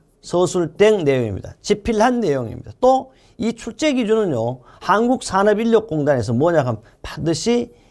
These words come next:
엔씨에스 국가 직무능력 표준을 기준으로 하고 있습니다. 그렇다면 여기는요.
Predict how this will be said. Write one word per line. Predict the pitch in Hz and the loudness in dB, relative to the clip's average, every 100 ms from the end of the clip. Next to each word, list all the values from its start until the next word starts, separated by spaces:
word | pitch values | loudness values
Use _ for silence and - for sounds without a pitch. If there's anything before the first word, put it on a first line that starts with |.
| _ | _
엔씨에스 | 170 214 226 - 285 254 - 135 101 - _ - | 0 0 0 0 2 2 0 -6 -6 -8 _ -10
국가 | 185 - 208 208 208 208 _ | -10 -2 4 6 4 0 _
직무능력 | - 196 190 190 196 185 156 - | -8 -6 -4 -2 -2 -4 -6 -8
표준을 | 208 202 233 233 - | -10 -4 -2 -2 -6
기준으로 | 151 165 156 | -4 -2 0
하고 | 135 131 107 | -2 -2 -2
있습니다. | 104 - 82 67 - - - - | -4 -6 -10 -12 -16 -20 -20 -4
그렇다면 | 254 302 226 | 2 4 6
여기는요. | 269 302 269 170 147 139 | 6 4 2 0 0 -2